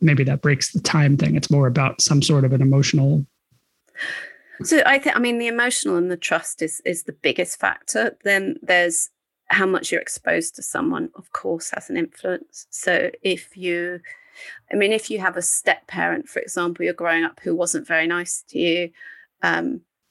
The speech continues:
Speaker 2: you don't necessarily trust them, but you've been exposed to them over many years, it will
Speaker 1: Mm-hmm.
Speaker 2: shape your behavior. And it might shape your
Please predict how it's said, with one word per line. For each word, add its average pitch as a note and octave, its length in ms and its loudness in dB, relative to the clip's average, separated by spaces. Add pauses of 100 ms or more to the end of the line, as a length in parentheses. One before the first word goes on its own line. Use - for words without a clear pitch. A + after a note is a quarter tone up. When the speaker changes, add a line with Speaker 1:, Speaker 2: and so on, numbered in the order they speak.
Speaker 2:
you F#3 220 -4 (200)
don't F#3+ 240 4
necessarily F#3 460 -2
trust - 460 -4
them, C#4 420 -2 (520)
but - 120 -4
you've F#3 160 -2
been F#3 160 0
exposed - 720 -2
to - 80 -14
them - 340 -2 (300)
over F3 320 0
many E3+ 260 0
years, E3+ 560 0 (140)
it G3 140 0
will D#3+ 120 6
Speaker 1:
Mm-hmm. D3+ 160 6
Speaker 2:
shape - 320 0
your E3+ 100 -2
behavior. F#3+ 520 -2
And F#3 180 0
it D#3 80 0
might F#3+ 260 -2
shape - 260 -2
your E3 180 -2